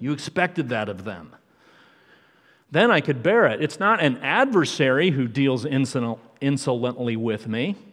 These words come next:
"Then I could hide from him." But it is you, a man, my equal, my companion, my familiar friend." We used to take sweet counsel together within God's house. We walked in the throng. We hung out, we talked,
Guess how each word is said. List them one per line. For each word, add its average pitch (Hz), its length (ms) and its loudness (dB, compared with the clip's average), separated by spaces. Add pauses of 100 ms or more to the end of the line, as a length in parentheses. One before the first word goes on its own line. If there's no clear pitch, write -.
(160)
"Then 127 180 0
I 156 80 2
could 160 160 0
hide 202 300 -2
from 127 160 -4
him." 110 180 -4
But 151 180 0
it 175 140 -4
is 151 240 -6
you, 190 380 -2
a 123 60 -2
man, 135 520 -4
my 143 360 -2
equal, 135 420 -6
my 139 300 -4
companion, 113 760 -8
my 120 400 -6 (280)
familiar 110 640 -10 (260)
friend." - 300 -20 (880)
We 160 100 -4
used 175 140 -4
to 156 80 -10
take 160 180 -2
sweet 185 220 -4
counsel 202 400 -8
together 127 320 -2
within 123 320 -6
God's 123 260 -6
house. 117 340 -6
We 107 120 -10
walked 107 400 -6 (720)
in 110 100 -6
the 98 60 -10
throng. 87 340 -12 (680)
We 151 80 -6
hung 170 200 -2
out, 151 220 -2
we 131 60 -4
talked, 143 480 -4